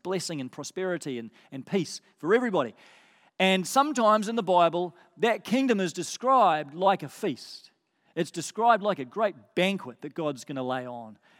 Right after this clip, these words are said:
And so this person is saying, "Well, that, that's gonna be a fantastic feast, and blessed is everyone who gets to go there."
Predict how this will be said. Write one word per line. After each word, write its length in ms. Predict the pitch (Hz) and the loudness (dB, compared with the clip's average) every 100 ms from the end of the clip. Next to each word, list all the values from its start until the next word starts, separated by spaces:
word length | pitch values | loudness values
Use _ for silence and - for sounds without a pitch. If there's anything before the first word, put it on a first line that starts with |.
| - | -4
And 180 | 170 160 | -2 0
so 200 | 196 202 | 0 0
this 140 | 226 | 0
person 340 | 226 208 180 | 0 0 0
is 100 | 165 | -6
saying, 220 | - 180 170 | -2 -2 2
"Well, 120 | 190 | 0
that, 180 | 226 - | 0 -4
that's 240 | 220 - | -8 -6
gonna 180 | 190 160 | -8 -6
be 220 | 151 147 | -6 -8
a 80 | 160 | -12
fantastic 720 | - 170 156 - 208 - 160 | -6 -6 -6 -2 -2 -2 -10
feast, 400 | - 180 175 - | -6 -4 -4 -6
and 200 | 170 143 | -10 -8
blessed 320 | 180 202 196 170 | -2 0 0 -2
is 180 | 160 | -4
everyone 240 | 165 156 143 | -4 -4 -6
who 80 | 131 | -8
gets 220 | 147 - | -10 -10
to 100 | 131 | -8
go 160 | 135 | -8
there." 360 | 120 175 123 | -4 -6 -6